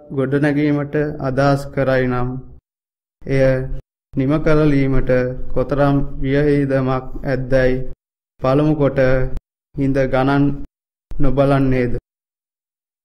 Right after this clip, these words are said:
එසේ නොකළොත් අත්තිවාරම දමා ඒ අටැල්ල නිම කරන්නට නොහැකි වූ විට එය දකින සියල්ලන්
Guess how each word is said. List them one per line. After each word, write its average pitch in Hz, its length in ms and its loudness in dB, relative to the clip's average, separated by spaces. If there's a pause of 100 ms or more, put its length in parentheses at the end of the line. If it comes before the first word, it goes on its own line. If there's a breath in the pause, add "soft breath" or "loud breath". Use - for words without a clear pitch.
(120)
එසේ 156 360 2
නොකළොත් 135 540 2 (1000)
අත්තිවාරම 156 840 0
දමා 131 480 0 (520)
ඒ 135 280 -2
අටැල්ල 139 480 2 (840)
නිම 139 260 -2
කරන්නට 156 580 0
නොහැකි 143 460 2
වූ 135 220 0
විට 127 220 -2 (920)
එය 135 260 -2
දකින 135 440 0
සියල්ලන් 139 580 2